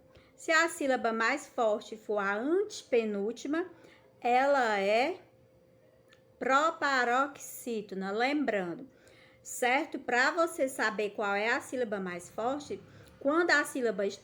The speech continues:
é acentuada, é mais fácil você saber qual é a sílaba tônica. Quando a palavra não traz nenhum acento, você pronuncia a palavra, certo? O som que sai mais alto é a sí-, é a sílaba tônica, aquele som mais puxado.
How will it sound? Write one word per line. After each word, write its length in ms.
é 160
acentuada, 840
é 60
mais 240
fácil 600
você 320
saber 380
qual 280
é 140
a 80
sílaba 420
tônica. 520
Quando 420
a 140
palavra 540
não 200
traz 300
nenhum 300
acento, 580
você 260
pronuncia 920
a 60
palavra, 560
certo? 500
O 100
som 280
que 80
sai 320
mais 340
alto 400
é 160
a 80
sí-, 300
é 100
a 100
sílaba 420
tônica, 440
aquele 340
som 240
mais 520
puxado. 480